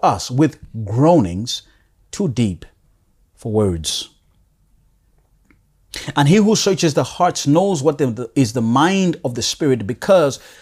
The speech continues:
the Spirit intercedes for the saints according to the will of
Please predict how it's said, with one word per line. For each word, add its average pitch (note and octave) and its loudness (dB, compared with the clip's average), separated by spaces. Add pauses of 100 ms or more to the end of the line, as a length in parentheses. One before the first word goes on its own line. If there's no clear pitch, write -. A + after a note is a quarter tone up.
(220)
the C#3 0
Spirit - -2 (760)
intercedes F3+ 2
for - -2
the E3 0
saints F#3+ 0
according D#3+ 0
to - -8
the D#3+ -2
will A#2+ -2 (200)
of A#2+ 0